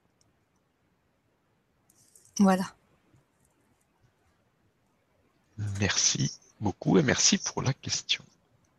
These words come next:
Speaker 2: On a maintenant une question de Jennifer qui nous dit, « Bonjour, ayant un petit garçon très actif, avec beaucoup d'énergie, qui a du mal à canaliser, comment me conseilleriez-vous de lui faire découvrir la méditation, car il a du mal à se concentrer sur une tâche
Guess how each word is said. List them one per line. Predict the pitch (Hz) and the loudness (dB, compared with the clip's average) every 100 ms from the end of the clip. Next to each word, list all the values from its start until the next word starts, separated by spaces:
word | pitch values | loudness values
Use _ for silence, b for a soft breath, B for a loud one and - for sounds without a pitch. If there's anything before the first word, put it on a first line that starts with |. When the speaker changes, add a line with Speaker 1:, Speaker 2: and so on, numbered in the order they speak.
| _ _ _ - B B B B B _ - | _ _ _ -18 B B B B B _ 2
Speaker 2:
On | 107 | 6
a | 107 | 8
maintenant | 123 165 | 6 4
une | 156 | 4
question | 131 131 - 165 | 8 6 6 4
de | 165 | 4
Jennifer | 113 147 123 - 98 | 6 6 4 4 2
qui | - 147 | 2 0
nous | 110 | 2
dit, « | 120 151 180 - - - | 4 4 4 0 -18 -10
Bonjour, | 110 131 120 123 151 151 | 0 2 4 4 4 6
ayant | 113 127 | 8 10
un | 113 | 8
petit | 101 - 123 | 6 2 6
garçon | 110 - - 95 | 6 6 0 0
très | - 139 120 | 4 6 6
actif, | - - 175 - - - | 4 2 2 2 0 2
avec | 101 98 | 4 4
beaucoup | 131 - 135 | 2 4 6
d'énergie, | 113 98 98 117 156 190 | 8 8 6 4 2 0
qui | - | 2
a | 85 | 2
du | 92 | 4
mal | 95 123 | 6 6
à | 110 | 6
canaliser, | - 95 92 92 107 170 - B B B B B _ - | 6 6 6 6 6 6 6 B B B B B _ 0
comment | - 139 151 170 - | 6 8 8 6 6
me | 120 | 2
conseilleriez-vous | - - 160 - 143 123 110 110 107 143 | 4 4 6 8 8 8 6 6 6 4
de | 151 | 6
lui | 107 104 | 6 6
faire | - 101 | 6 6
découvrir | 101 131 120 113 135 | 6 4 4 6 8
la | 110 | 8
méditation, | 98 110 113 113 - 120 143 | 6 2 2 2 4 0 2
car | 110 95 | 0 2
il | 95 | 2
a | |
du | 92 98 | 2 4
mal | 117 | 6
à | 110 | 6
se | - | 4
concentrer | 104 - 98 - - 127 | 2 4 4 2 -2 0
sur | - 98 | 2 2
une | 95 | -2
tâche | - 120 139 - - | 4 6 8 8 6